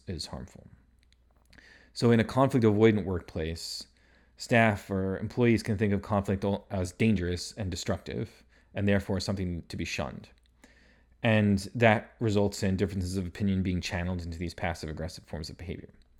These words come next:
Um, so the challenge for an organization is to ensure that its employees conceive of conflict as something that's not just this personal rivalry, kind of personal attack thing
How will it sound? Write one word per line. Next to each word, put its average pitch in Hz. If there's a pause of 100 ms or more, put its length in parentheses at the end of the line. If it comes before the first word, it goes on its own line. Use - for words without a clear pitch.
(640)
Um, 104 (1500)
so 117 (500)
the 120
challenge 123
for 110
an 127
organization 107
is 98
to 110
ensure 104
that 101
its 107
employees 107
conceive 151
of 110
conflict 98
as 101
something 92 (460)
that's 101
not 123
just 113
this 101
personal 113
rivalry, 101
kind 101
of 90
personal 101
attack 98
thing 95